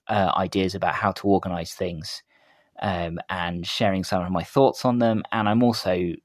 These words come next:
slowly working through, uh, the ways in which I organise things. For example, I did a post recently about how I'm currently organising Todoist. You can go and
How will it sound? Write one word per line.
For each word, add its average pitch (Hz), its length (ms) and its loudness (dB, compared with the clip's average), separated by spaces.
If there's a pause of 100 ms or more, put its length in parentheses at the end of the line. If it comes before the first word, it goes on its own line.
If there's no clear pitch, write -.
(180)
slowly 92 400 0
working 87 400 -2
through, 87 420 -6 (680)
uh, 87 220 -2 (520)
the 117 100 2
ways 92 220 2
in 95 60 -2
which 80 180 -2
I 90 160 4
organise 82 380 -2
things. 76 240 -8
For - 120 -8
example, 85 560 -4
I - 120 -6
did 92 140 -2
a 85 40 -6
post - 360 -6
recently 87 420 -6
about 85 240 -2
how 98 220 0
I'm 87 160 -4
currently 85 520 -2
organising 82 580 -6
Todoist. - 560 -6
You 90 80 -8
can 98 120 -6
go 87 180 -4
and 90 180 -8